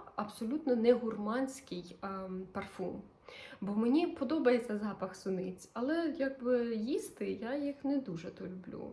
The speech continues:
не знаю. Ем, так. Ну і якщо говорити про різницю між, ем, парфумованою водою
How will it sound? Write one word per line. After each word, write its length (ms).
не 120
знаю. 440
Ем, 400
так. 380
Ну 160
і 160
якщо 380
говорити 680
про 300
різницю 1040
між, 840
ем, 580
парфумованою 840
водою 680